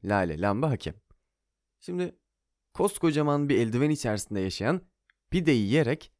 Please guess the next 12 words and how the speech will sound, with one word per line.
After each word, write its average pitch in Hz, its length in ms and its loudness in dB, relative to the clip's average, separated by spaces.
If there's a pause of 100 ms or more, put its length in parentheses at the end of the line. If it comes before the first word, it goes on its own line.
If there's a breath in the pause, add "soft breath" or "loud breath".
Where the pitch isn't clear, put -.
(160)
saatine 185 720 0
bakan 185 340 -2 (200)
bir 233 80 -6
kedi 160 200 2
varmış. - 440 -6 (540)
Bu 196 160 -4
kedi 127 440 -2 (560)
önündeki 185 520 0
kağıda 95 640 0 (380)
yarın, 135 540 0 (520)
ofisinde 113 760 -2 (240)
hayır 156 560 0